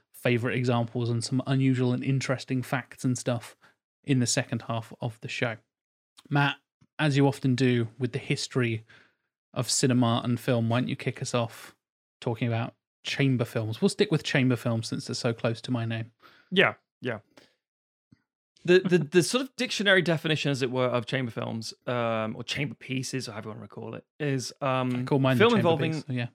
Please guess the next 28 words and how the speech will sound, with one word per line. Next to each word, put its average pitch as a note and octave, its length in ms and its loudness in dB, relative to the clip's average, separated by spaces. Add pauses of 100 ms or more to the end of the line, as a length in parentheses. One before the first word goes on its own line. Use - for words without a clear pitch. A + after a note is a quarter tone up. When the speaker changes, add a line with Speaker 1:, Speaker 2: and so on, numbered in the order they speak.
(420)
Speaker 2:
<laughs> - 80 -8 (1300)
Get F3+ 80 0
your D#3+ 100 -2
chamber - 280 -2
piece B2+ 180 -4
out B2 180 -2
of B2 120 -2
my G#3+ 80 -6
face. A#2+ 220 -10 (260)
A C#3 60 -4
film A3 240 2
involving C#3+ 480 4
a B2+ 60 0
small F#3 340 0
number F3 220 2
of C3 100 -2
characters C3 380 0
interacting D3 520 0
over B2+ 200 -4
a B2 40 -2
short F#3+ 300 0
period C3+ 220 2
of B2 80 -4
time B2 240 -2
in A#2+ 80 -2
a A#2+ 40 -2
limited B2 340 -2
environment. A2 480 -2